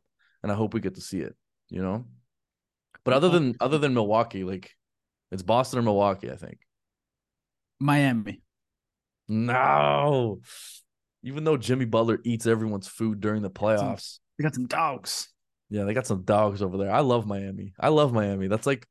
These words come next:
Speaker 1: that's like, um, I don't know. That's a team that you just have to root for just based on their roster and, like, you know, just how, how they are. Kyle Lowry's on that team. He's one of our favorite people, favorite players, I think,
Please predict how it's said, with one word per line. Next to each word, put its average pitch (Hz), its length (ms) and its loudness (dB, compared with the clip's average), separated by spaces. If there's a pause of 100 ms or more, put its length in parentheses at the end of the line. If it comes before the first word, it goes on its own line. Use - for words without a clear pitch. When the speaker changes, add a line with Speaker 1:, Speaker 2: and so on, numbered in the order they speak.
Speaker 1:
that's 113 180 -4
like, 113 160 -4
um, 98 520 0 (1040)
I 117 100 2
don't 120 100 4
know. 101 120 4
That's 104 180 0
a 120 60 0
team 117 240 -4
that 104 240 0 (220)
you 104 180 -8
just 110 180 -2
have 101 340 0
to 101 120 0
root 98 240 -2
for 120 360 -2
just 92 200 -12
based 98 280 -6
on 92 300 -2
their 92 140 0
roster 92 400 -4
and, 82 80 -8
like, 80 180 -12 (220)
you 101 80 -6
know, 95 100 -4
just 92 220 -8
how, 92 360 -2
how 92 160 -2
they 90 140 -6
are. 87 240 -4 (240)
Kyle 123 220 2
Lowry's 110 280 4
on 113 120 0
that 110 160 0
team. 113 340 -4 (460)
He's 101 200 -6
one 101 160 -2
of 95 140 -2
our 95 240 0
favorite 98 460 -2
people, 107 480 -6 (300)
favorite 98 280 -4
players, 101 300 -2
I 101 60 -6
think, 110 260 -10